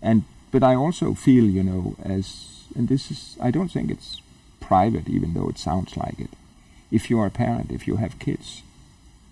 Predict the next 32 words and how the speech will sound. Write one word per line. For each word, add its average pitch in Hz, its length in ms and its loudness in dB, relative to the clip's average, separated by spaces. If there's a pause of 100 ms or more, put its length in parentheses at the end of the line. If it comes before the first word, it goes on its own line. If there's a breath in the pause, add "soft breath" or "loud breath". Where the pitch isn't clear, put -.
(300)
you 120 140 6
have 117 200 2
a 311 60 0
duty 78 360 -2
to - 120 -8
be 82 140 -4
an 71 120 -6
optimist. - 500 -12 (440)
Why 139 160 -2
did 220 240 -4
you 113 100 -6
otherwise - 540 -6
give - 200 -6
life - 340 -8
to - 100 -10
them? - 240 -12 (160)
If - 220 -6
you 113 80 4
were 107 160 4
going 117 320 2
to 110 140 -6
say, 104 280 -4 (380 loud breath)
"Oh, 117 220 4
the 95 120 2
world 95 440 0
is 87 160 -6
going, 90 400 -2 (480)
you 92 140 0
know, 82 260 -2 (360)
down 82 240 0
the 80 80 -2
drain, 82 380 -4